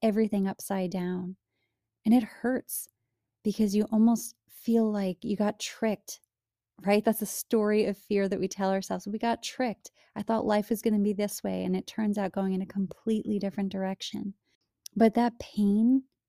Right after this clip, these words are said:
is actually just waking us up. And we think it's waking us up to limitation, but it's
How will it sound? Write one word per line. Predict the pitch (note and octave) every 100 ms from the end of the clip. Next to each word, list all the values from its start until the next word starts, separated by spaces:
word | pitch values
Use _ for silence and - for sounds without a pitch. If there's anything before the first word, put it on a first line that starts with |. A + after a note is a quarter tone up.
| _ _ _
is | A3 G3+ -
actually | G#3 G#3 - A3+ A#3
just | - - G3+ -
waking | G3+ F3+ F#3 G3 F3+
us | F3+ F3+
up. | F#3+ F#3 - _ _ _ _ _ _ _ _ _ _ _ -
And | G#3
we | G3+
think | G3 B3 C4
it's | B3+ -
waking | G3+ G3+ G3
us | F#3+ G3
up | F#3
to | - F#3+
limitation, | F#3 F3+ - G3 F#3+ G3+ F3+
but | F#3
it's | -